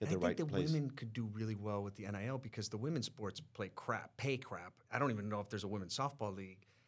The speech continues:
Speaker 1: And man, they're on T V. They also stay, so they don't go pro. 'Cause one thing is, like, in the, uh, you know, college hoops.
Speaker 2: Yep.
Speaker 1: Yeah, Zion was awesome. He was there one year,
Speaker 2: Yep.
Speaker 1: right? So,
Speaker 2: Yep.
Speaker 1: uh, women, I think, you know, especially for hoops, I think they have to stay three years, but,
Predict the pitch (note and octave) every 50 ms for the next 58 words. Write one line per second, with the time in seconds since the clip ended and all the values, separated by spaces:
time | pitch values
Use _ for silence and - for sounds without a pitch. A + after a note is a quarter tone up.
0 | _ _ _ _ - B2 A#2+ A#2+ A#2 A2+ A2+ A2+ A2 A2 G#2+ G#2+ G#2 G2 - -
1 | _ _ - A#2+ D3+ E3+ C#3 A#2 C#3 E3 E3 - - C#3 C3+ D3 C#3+ B2 A2+ A2+
2 | C3 B2+ - B2 - - - A#2+ A2 G#2+ C#3 D#3+ E3 - - A2 F2+ G2+ A#2+ B2+
3 | A#2+ A#2 G#2+ - - C3+ G#2+ F2+ F#2+ A#2 - - - - - - - D#3 D#3 F#3+
4 | G3 D#3 - D#3 C3+ A#2 B2 A2+ G#2+ - - C#3+ C#3 D3 C#3+ A#2+ A2 - - B2
5 | A2 - - - - C#3 C3+ C3 G#2+ - - - - F#3 D3+ A#2+ - - - -
6 | - - - - - - D3+ D#3 C#3+ B2 C#3 C#3+ D#3 D#3+ D#3 C3+ A2+ B2 C3+ D#3+
7 | D#3 D3+ G#2 A2+ A2+ A2 C3 B2+ B2 B2 A#2+ A#2+ F#2+ - - - _ - A#2+ C3+
8 | C#3 - C#3 - - D#3 B2+ A#2+ A#2+ C#3 - - - - - - _ _ - B2
9 | B2 A#2 A2+ A2+ A2 G#2 G2+ G2 F#2+ - - - C3 D3 F3 E3 C#3 B2+ A#2 A2+
10 | - C3 A#2 A#2+ - - - G#2+ G2+ F#2+ F#2+ - - B2+ A2 - F#2+ G2 F#2 -
11 | - F#2 G2+ B2+ B2 F#2 G2 - - G#2+ - - - - _ - A2 A#2+ A2 E2
12 | A1+ G1+ G1+ - - - - F2+ -